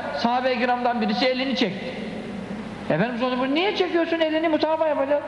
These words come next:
Dedi, "Ya Resulallah, cünübüm şu anda, seninle musafaha yap-, yapamıyorum."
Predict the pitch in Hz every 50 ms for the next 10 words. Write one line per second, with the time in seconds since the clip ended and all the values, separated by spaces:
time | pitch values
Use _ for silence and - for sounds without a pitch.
0 | - - 302 302 - - 302 277 294 311 294 285 277 262 247 269 277 277 262 233
1 | 262 285 302 294 247 247 262 247 220 262 240 240 240 247 - 254 - 277 277 320
2 | 320 311 294 294 262 214 277 262 247 233 285 294 311 311 311 - - 294 311 320
3 | 311 277 240 185 156